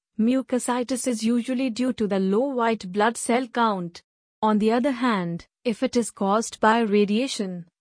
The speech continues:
mucositis is usually due to the necrotic and inflammatory effect of radiation energy. People who are more susceptible to mucositis include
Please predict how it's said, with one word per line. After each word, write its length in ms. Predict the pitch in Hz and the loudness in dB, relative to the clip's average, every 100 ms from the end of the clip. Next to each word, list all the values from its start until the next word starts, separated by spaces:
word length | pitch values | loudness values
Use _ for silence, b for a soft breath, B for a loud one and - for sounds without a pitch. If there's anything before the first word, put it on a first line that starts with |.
| - | 0
mucositis 800 | 208 254 254 226 254 262 269 269 | 2 2 -2 -4 0 0 -2 -4
is 160 | 262 208 | -6 -4
usually 600 | 226 277 294 220 196 196 | -2 -2 -2 0 0 -2
due 240 | 170 226 | 0 -2
to 120 | 226 | 0
the 120 | 196 185 | -2 -2
necrotic 600 | 185 - 214 247 247 240 | -4 -2 0 0 -2 -2
and 160 | 220 | 0
inflammatory 800 | 208 202 - 214 247 247 - 269 254 | 0 -2 0 0 2 0 0 -4 -2
effect 400 | 233 220 214 214 | -2 -2 -4 -4
of 180 | 208 | -4
radiation 720 | 202 196 202 208 247 240 254 240 | -2 2 2 4 2 0 0 2
energy. 580 | 240 214 170 180 170 - _ _ _ _ _ - | 2 0 0 -4 -4 -12 _ _ _ _ _ -2
People 380 | 240 247 262 | -2 0 0
who 160 | 214 226 | 2 4
are 160 | 220 208 | 4 4
more 260 | 202 240 | 4 2
susceptible 760 | 254 254 262 277 - 196 185 175 | 0 -4 -2 -4 -2 -2 0 -4
to 140 | 190 | -4
mucositis 920 | 190 196 196 - 196 226 233 240 269 | 0 0 0 -2 -2 0 0 0 -2
include 720 | 262 240 240 262 240 185 170 | 0 0 0 2 2 0 -4